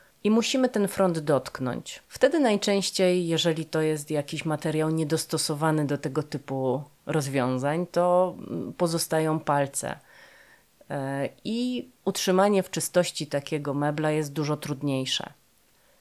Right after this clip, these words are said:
Dlatego tutaj też dobrze jest wybrać materiał, który jest dostosowany, który jest idealnie na przykład matowy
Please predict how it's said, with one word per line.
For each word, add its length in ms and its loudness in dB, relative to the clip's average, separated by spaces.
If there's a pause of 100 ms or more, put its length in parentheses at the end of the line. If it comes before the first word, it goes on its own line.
(560)
Dlatego 680 2 (220)
tutaj 340 2
też 420 0
dobrze 440 2
jest 480 0
wybrać 460 2
materiał, 480 2
który 340 -2
jest 240 -2
dostosowany, 840 -4
który 280 -6
jest 280 -4
idealnie 640 2
na 100 0
przykład 380 -2
matowy 760 4